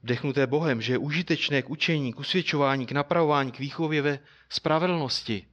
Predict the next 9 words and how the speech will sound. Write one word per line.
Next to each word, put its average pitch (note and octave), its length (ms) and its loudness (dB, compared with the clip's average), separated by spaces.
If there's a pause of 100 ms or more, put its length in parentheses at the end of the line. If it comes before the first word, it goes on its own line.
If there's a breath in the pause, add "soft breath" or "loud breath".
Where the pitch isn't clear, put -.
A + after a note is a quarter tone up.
(720 loud breath)
Druhý A#2 200 0
Timoteovi B2+ 460 -2
tři B2+ 160 -8
šestnáct. B2+ 640 -4 (1900 loud breath)
A A#2+ 360 0
vidíme, B2+ 460 -2
že A#2 120 -2
boží B2+ 320 -2
slovo A2+ 640 -2